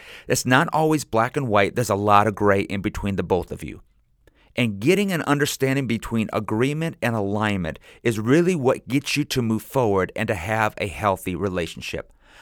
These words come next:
Agreement says we have to be eye to eye on every single little tiny detail, whereas alignment says we have discussed on the essential big picture of our marriage,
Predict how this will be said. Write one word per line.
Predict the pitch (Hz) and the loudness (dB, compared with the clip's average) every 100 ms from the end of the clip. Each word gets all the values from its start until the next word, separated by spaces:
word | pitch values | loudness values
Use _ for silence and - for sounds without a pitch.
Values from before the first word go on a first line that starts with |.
| - | -2
Agreement | 127 135 170 175 | 2 6 6 4
says | - 117 110 - _ | 2 4 4 0 _
we | 113 | -6
have | 104 - 139 - | -6 0 -2 0
to | 135 | -2
be | 110 98 - | 0 0 0
eye | 104 127 | 0 0
to | 131 | -2
eye | 101 95 87 85 - | 0 0 -2 -4 -8
on | - - | -6 -4
every | 117 110 113 117 - | -4 -2 -2 -4 -6
single | - 120 117 113 110 | -6 -4 0 0 -2
little | - 110 104 104 | -2 0 2 0
tiny | - 101 95 95 | -2 -4 -4 -4
detail, | 98 92 - 87 85 - - - | -4 -4 -4 -4 -4 -6 -16 -2
whereas | 117 117 113 | 2 2 2
alignment | 104 104 135 156 117 - | 2 2 2 2 -2 -4
says | - 95 87 - - - | 0 0 0 -6 -16 -4
we | 123 | 0
have | 123 113 | 0 0
discussed | 98 95 - 113 139 - - _ _ | -2 -4 0 0 0 -4 -14 _ _
on | 120 107 | -2 0
the | 101 | 0
essential | 98 - 135 135 151 147 | -2 -2 -2 0 -2 -4
big | - 127 135 | 2 2 2
picture | - 127 - 131 - | -4 -6 -4 -4 0
of | 113 | -2
our | - 90 92 | 0 -2 -2
marriage, | 104 143 151 151 | -2 -2 -2 -4